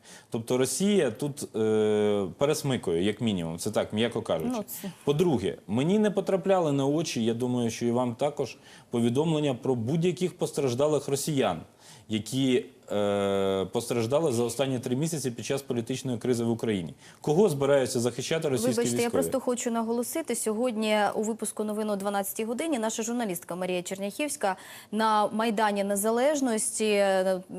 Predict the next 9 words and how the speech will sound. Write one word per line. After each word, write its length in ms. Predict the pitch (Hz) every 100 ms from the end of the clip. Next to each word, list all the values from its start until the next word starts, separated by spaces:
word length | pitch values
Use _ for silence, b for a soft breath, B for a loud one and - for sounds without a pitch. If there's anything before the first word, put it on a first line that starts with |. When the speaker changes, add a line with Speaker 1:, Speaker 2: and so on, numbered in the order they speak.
| 185
Speaker 2:
під 120 | 196
час 160 | 214 202
початку 400 | 202 220 202 190
Народного 400 | 196 202 196 214
віча 200 | 285 220
спілкувалася 600 | - 190 214 254 269 208
якраз, 440 | 196 220 233 -
е, 180 | 214 202
із 380 | - 208 196 185